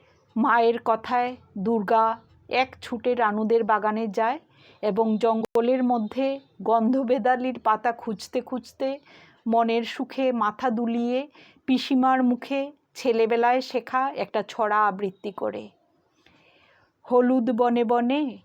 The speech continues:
নাক ছাবিটি হারিয়ে গেছে, সুখ নেই কো মনে।"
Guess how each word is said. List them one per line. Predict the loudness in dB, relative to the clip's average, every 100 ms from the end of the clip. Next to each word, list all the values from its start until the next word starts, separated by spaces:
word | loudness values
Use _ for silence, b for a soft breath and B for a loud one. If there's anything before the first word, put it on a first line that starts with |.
| _ _ _ _ -6
নাক | 0 0 -2 -8
ছাবিটি | -2 -2 0 -2 -2 -4
হারিয়ে | -2 0 2 0 0
গেছে, | 0 -2 -4 -8 -6 -8 -14 -16
সুখ | -6 -6 -6 -6
নেই | -4 -4 -6
কো | -4 -4
মনে।" | -4 -10 -12